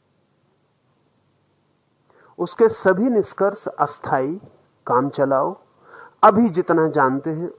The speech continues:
उस पर आधारित हैं, कल जो जाना जाएगा उससे बदलाहट हो जाएगी। इसलिए पश्चिम का कोई भी सत्य निरपेक्ष, एब्सोल्यूट नहीं है,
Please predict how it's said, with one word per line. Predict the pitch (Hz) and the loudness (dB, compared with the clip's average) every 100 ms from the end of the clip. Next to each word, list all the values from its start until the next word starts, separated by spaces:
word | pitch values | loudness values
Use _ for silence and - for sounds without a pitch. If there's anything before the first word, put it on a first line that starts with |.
| 170 | -10
उस | - | -10
पर | - 175 | -4 -4
आधारित | - 151 151 156 202 208 165 | -4 -6 -6 -4 -4 -6 -6
हैं, | 190 - - | -8 -8 0
कल | 226 247 | 2 2
जो | 180 151 | 0 0
जाना | 143 135 131 | 0 2 0
जाएगा | 120 123 120 120 135 - - - _ _ - | 0 0 0 -4 -6 -8 -16 -20 _ _ -12
उससे | - - | -8 -8
बदलाहट | 117 127 131 139 139 - | -4 -4 -2 -6 -8 -12
हो | 160 165 | -10 -10
जाएगी। | 117 104 101 _ _ _ _ _ _ _ _ _ _ _ _ _ - - _ - | -10 -12 -14 _ _ _ _ _ _ _ _ _ _ _ _ _ -20 -20 _ -12
इसलिए | 175 196 196 | -8 -4 -2
पश्चिम | 208 196 - 254 262 | 0 -2 -4 -2 2
का | 226 | 2
कोई | 185 - 214 220 | 2 4 4 4
भी | 175 | 0
सत्य | 165 202 202 - | -2 -4 -6 -6
निरपेक्ष, | 160 156 202 180 156 151 - | -2 0 0 -2 -4 -6 -12
एब्सोल्यूट | - - 156 - - 196 196 214 - | -10 -10 -10 -12 -2 0 0 -4 -6
नहीं | 113 110 | -8 -8
है, | - - | -14 -16